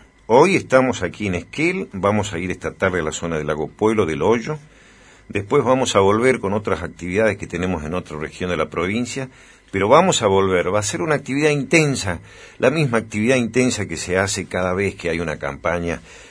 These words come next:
Este, pero el móvil primero es ir a visitar a, al correligionario,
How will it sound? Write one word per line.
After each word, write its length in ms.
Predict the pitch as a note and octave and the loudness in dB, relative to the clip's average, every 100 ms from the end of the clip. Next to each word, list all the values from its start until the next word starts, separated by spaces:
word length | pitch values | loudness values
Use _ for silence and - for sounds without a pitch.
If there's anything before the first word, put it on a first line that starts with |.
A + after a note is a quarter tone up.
| - | -12
Este, 520 | D2+ D2+ E2+ D#2+ D#2 | -10 -8 -4 -2 -2
pero 500 | - G#2 G#2 G2 F#2+ | -4 0 4 4 2
el 260 | F#2 F#2+ G#2 | -2 -4 0
móvil 300 | D3 G#3 E3 | 2 2 4
primero 500 | A#2+ C3+ G#3 G3 C3+ | 2 4 6 8 8
es 280 | E2+ - - - _ | 6 2 -10 -18 _
ir 160 | G3 G#3 | 4 6
a 20 | |
visitar 600 | D3+ - A#2+ - E3 E3 E3+ - - - _ _ - | 6 0 -2 8 8 8 2 -20 -20 -20 _ _ 2
a, 340 | G2+ F#2 E2 D2 - _ _ - | 4 4 2 -4 -18 _ _ -8
al 160 | F#2 | -2
correligionario, 960 | G2 G2+ G2 E2+ G2+ G#2+ D#2+ A1 A#1 | 0 2 0 -2 -2 0 -2 -6 -10